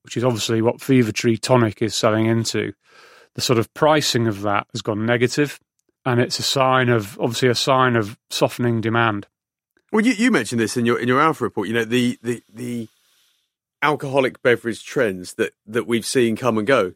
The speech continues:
Speaker 2: over the years. You talk about Alco Pops and cider, which was obviously the Magners craze,
Speaker 1: Yes.
Speaker 2: which was a couple of summers, which I enjoyed very much. Craft beer, which obviously a lot of the big brewers have been buying into.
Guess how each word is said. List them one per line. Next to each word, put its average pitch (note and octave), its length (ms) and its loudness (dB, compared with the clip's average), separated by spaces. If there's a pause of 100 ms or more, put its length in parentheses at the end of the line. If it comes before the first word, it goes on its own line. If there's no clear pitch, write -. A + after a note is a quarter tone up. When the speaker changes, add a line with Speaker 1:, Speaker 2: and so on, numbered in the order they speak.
(120)
Speaker 2:
over A2 180 0
the G#2 80 -4
years. G#2 200 -2
You A2+ 60 -8
talk A2+ 220 -2
about G#2+ 340 0
Alco G#2+ 520 -2
Pops - 460 -2
and F#2 100 -12
cider, A#2+ 380 0
which A2+ 160 -4
was F#2+ 80 -10
obviously G2+ 200 -6
the G2+ 100 -4
Magners A2 440 -4
craze, A2+ 340 2
Speaker 1:
Yes. C3+ 140 4
Speaker 2:
which G#2 160 -6
was G2 100 -14
a G2+ 60 -12
couple A2 280 -4
of G2 80 -4
summers, A#2 500 2
which - 320 -6 (160)
I F2+ 140 -16
enjoyed F#2 340 -8
very G2+ 260 -2
much. - 480 0 (480)
Craft A#2 320 -2 (100)
beer, C3+ 380 0 (520)
which - 200 -8
obviously A2 240 -2
a A2 40 2
lot A2+ 120 4
of A2 60 -2
the G#2 60 -4
big A2 220 -2
brewers A2 300 2
have - 60 -16
been G2+ 120 -8
buying A2 280 2
into. A2+ 520 -2